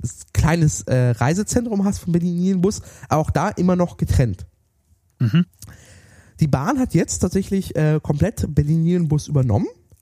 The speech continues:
Speaker 1: Ähm, und will investi-, in-, investieren. Und, äh, das riecht danach, dass auch Berlin Linienbus danach, äh, integriert wird in das, äh, Fahrplan,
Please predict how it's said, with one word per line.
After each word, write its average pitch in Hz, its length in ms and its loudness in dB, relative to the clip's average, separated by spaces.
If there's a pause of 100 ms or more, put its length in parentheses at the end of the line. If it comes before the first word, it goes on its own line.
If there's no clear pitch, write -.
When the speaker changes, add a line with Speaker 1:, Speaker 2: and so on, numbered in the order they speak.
(380)
Speaker 1:
Ähm, 139 540 2 (500)
und 135 380 0
will 156 100 2
investi-, 143 560 0
in-, 143 300 0
investieren. 139 640 0 (920)
Und, 135 540 -2
äh, 123 260 2 (220)
das - 220 0
riecht - 260 2
danach, 156 380 2
dass - 300 -2
auch - 160 -6
Berlin 147 340 2
Linienbus 147 480 2
danach, 120 460 2 (480)
äh, 117 460 4 (100)
integriert 131 560 0
wird 127 240 0
in 127 300 -4
das, 117 260 -4
äh, 117 300 0
Fahrplan, 113 720 0